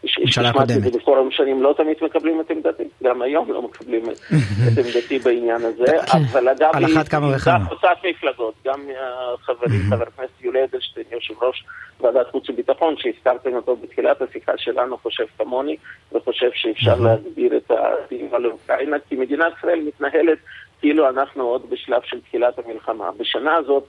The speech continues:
Speaker 1: פלוס שעברה, העמדה המערבית זזה מאוד
Speaker 2: כן.
Speaker 1: קדימה, ואתה
Speaker 2: את,
Speaker 1: נמצא
Speaker 2: את יושב ראש
Speaker 1: ברכבת
Speaker 2: הסיעה
Speaker 1: שהיא
Speaker 2: שלך,
Speaker 1: נוסעת,
Speaker 2: בני
Speaker 1: ואתה
Speaker 2: גנץ, הצלחת
Speaker 1: נמצא
Speaker 2: לשכנע בעניין הזה?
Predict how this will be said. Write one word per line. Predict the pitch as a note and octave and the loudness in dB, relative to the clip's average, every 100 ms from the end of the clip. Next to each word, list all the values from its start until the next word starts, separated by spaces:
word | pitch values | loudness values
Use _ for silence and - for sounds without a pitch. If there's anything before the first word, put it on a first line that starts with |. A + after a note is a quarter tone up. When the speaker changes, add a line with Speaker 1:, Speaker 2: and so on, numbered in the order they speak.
| - | -6
Speaker 1:
פלוס | C3+ C#3+ | -4 -4
שעברה, | - B2 A#2+ B2+ F3 - - - - - | -2 0 0 2 -2 -2 -14 -20 -8 -2
העמדה | B2 B2+ D3 | -2 2 2
המערבית | D#3 D#3 C#3 B2+ C#3+ D#3 - | 2 2 2 0 0 -2 -2
זזה | A2+ C#3+ C#3+ | 0 2 2
מאוד | B2+ B2 G2 | 0 0 0
Speaker 2:
כן. | C3+ | -2
Speaker 1:
קדימה, | A#2 A2 F#2+ F#2 G#2 G#2+ | -2 -4 -4 -6 -8 -4
ואתה | G#2+ A2+ A2 C#3+ | 0 0 2 2
Speaker 2:
את, | D3 | 4
Speaker 1:
נמצא | C#3+ | 2
Speaker 2:
את | - | 2
יושב | D3+ - | 4 4
ראש | C3+ | 4
Speaker 1:
ברכבת | D3 D#3+ E3+ | 6 4 4
Speaker 2:
הסיעה | E3 D#3 D#3+ | 2 4 6
Speaker 1:
שהיא | D3+ | 4
Speaker 2:
שלך, | D3+ | 4
Speaker 1:
נוסעת, | - D#3 D3+ | 6 6 4
Speaker 2:
בני | D3 | 4
Speaker 1:
ואתה | C#3 C#3+ | 4 2
Speaker 2:
גנץ, | C#3 | 2
הצלחת | C3 C#3+ | -2 -2
Speaker 1:
נמצא | C3 | 0
Speaker 2:
לשכנע | C3 B2+ C3+ F3 | 0 -2 0 0
בעניין | F#3+ G#3 G#3+ | 2 0 0
הזה? | A3+ | 0